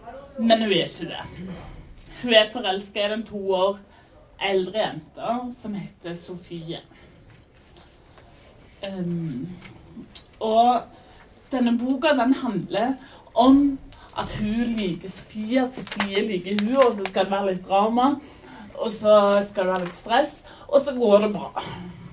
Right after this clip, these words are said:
Men det som er stress i denne boka, det er ikke at Clara og Sofie er begge jenter, men at det er stress å være ungdom. Jeg synes at omslaget til boka er så fint.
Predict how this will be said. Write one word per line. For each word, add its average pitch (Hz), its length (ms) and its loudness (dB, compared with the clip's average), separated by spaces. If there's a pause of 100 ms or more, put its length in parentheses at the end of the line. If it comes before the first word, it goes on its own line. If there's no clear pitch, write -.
(1200)
Men 233 240 2
det 220 140 6 (120)
som 226 200 -2 (280)
er 214 220 0
stress 240 440 -8
i 240 120 -4
denne 185 240 0
boka, 247 300 2 (1040)
det 220 80 6
er 185 100 8
ikke 220 140 -4
at 214 140 -10
Clara 208 440 2
og 240 100 -4
Sofie 196 460 0
er 196 80 0
begge 180 360 2
jenter, 185 680 2 (920)
men 240 380 4 (120)
at - 180 -6
det 254 140 0
er 269 80 -2
stress - 420 -6
å 185 80 -4
være 175 460 -4 (160)
ungdom. 180 640 -6 (1400)
Jeg 220 300 -2
synes 240 460 0 (840)
at - 200 -6
omslaget 233 680 -2
til 254 100 -4
boka 240 360 -4
er - 60 -6
så - 160 -16
fint. 151 360 -10